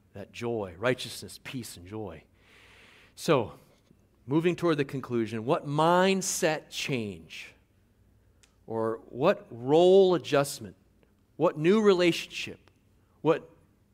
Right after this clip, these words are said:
modification to my lifestyle or change in location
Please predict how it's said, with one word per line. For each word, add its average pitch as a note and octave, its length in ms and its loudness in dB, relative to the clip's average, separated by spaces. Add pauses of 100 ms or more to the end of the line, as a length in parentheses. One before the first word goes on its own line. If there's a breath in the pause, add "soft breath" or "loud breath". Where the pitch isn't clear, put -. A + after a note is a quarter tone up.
modification F#3+ 1080 0
to C3+ 180 -4
my B2+ 180 -2
lifestyle B2+ 680 -6
or G#2+ 120 -8
change G3+ 560 2
in D#3+ 140 0
location C3+ 680 -4